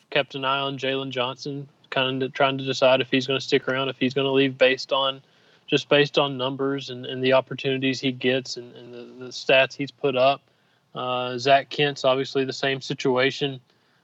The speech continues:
uh, wondering what he can do after two years. We haven't seen him since basically the preseason, uh, of his freshman year. So that was, what, November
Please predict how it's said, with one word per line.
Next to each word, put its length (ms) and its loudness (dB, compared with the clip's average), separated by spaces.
uh, 440 -2
wondering 680 2
what 180 6
he 140 0
can 120 0
do 220 6
after 240 2
two 180 -4
years. 360 -2
We 100 -4
haven't 220 -6
seen 260 -2
him 140 -4
since 260 -6
basically 380 2
the 100 -4
preseason, 640 -2
uh, 280 4
of 140 0
his 160 0
freshman 520 0
year. 400 0
So 240 -2
that 100 0
was, 180 -4
what, 160 2
November 540 0